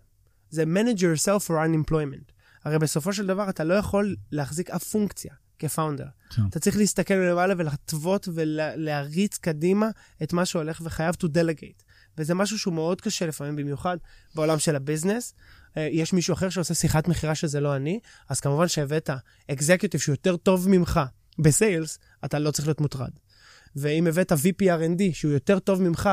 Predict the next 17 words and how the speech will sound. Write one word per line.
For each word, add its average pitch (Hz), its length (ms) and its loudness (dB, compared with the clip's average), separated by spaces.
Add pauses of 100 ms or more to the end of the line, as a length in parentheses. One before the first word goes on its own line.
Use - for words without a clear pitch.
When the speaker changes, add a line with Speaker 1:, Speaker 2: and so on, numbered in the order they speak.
Speaker 1:
בלבנות 151 400 2
scalable 180 480 2
אר 160 160 2
אנד 160 120 0
די 170 100 6
organization, 160 720 4
אתה 151 140 -2
לא 160 100 2
צריך 151 200 -2
להיות 156 140 -4
מוטרד. 170 320 -4 (440)
אבל 143 220 -2 (120)
בשביל 170 420 2
לתת 208 380 -2 (720)
לעצמך 156 440 -2
או 160 100 0
עצמך 175 520 -2